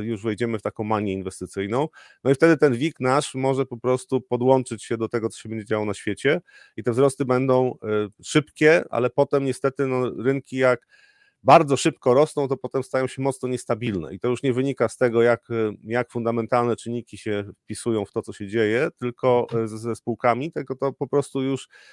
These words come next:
chęć realizacji zysków i, e, w przypadku odwracania trendu na takich rynkach jak nasz, no to po prostu ten rynek jest mało płynny i bardzo wielu inwestorów wyskakuje w tym samym czasie, więc później zacznie rosnąć ryzyko,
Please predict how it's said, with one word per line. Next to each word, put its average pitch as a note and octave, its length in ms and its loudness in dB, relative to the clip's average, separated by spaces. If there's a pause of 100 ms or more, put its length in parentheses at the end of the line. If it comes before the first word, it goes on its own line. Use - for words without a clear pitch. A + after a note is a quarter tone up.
(140)
chęć C3+ 200 -4
realizacji C3 420 0
zysków C3+ 680 -4
i, B2+ 280 -8 (400)
e, A#2 220 0
w - 20 -10
przypadku B2+ 420 0
odwracania B2 360 -2
trendu A#2+ 360 -4
na A2+ 120 -2
takich - 400 -6
rynkach A2+ 300 -4
jak A2 180 -8
nasz, A#2+ 260 -2
no A#2 60 -8
to A2+ 100 -12
po A2+ 120 -10
prostu A2 280 -10
ten A#2 100 -2
rynek A2+ 180 -4
jest - 100 -8
mało A2+ 160 2
płynny C#3 380 -2
i A2 40 -4
bardzo A#2 240 0
wielu A#2+ 160 0
inwestorów B2 360 -4
wyskakuje A#2+ 420 -4
w - 40 -10
tym A#2 120 -8
samym A#2 200 -4
czasie, F#2+ 280 -4
więc G#2 140 -12
później C3+ 260 -2
zacznie C#3+ 280 4
rosnąć C#3 320 -2
ryzyko, B2+ 440 0